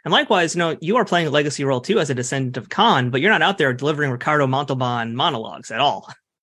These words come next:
Speaker 2: No, exactly. And it's also, I have freedom to, like, you know, 'cause we've not met La'an before, so I have freedom to go where I want, do what I want, you know, be who I want,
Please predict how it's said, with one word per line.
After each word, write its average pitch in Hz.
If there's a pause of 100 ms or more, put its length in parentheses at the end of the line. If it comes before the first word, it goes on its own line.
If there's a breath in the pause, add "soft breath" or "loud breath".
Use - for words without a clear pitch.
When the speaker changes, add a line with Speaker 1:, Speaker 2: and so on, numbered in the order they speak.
(320)
Speaker 2:
No, 269
exactly. 233 (380 loud breath)
And 285
it's 311
also, 339
I 285
have 247
freedom 208
to, 196
like, 190
you 196
know, 190
'cause 196
we've 208
not 214
met 202
La'an 190
before, 214
so 220
I 208
have 214
freedom 196
to -
go 190
where 208
I 220
want, 185
do 214
what 214
I -
want, 190
you 208
know, 190
be 220
who 233
I 208
want, 185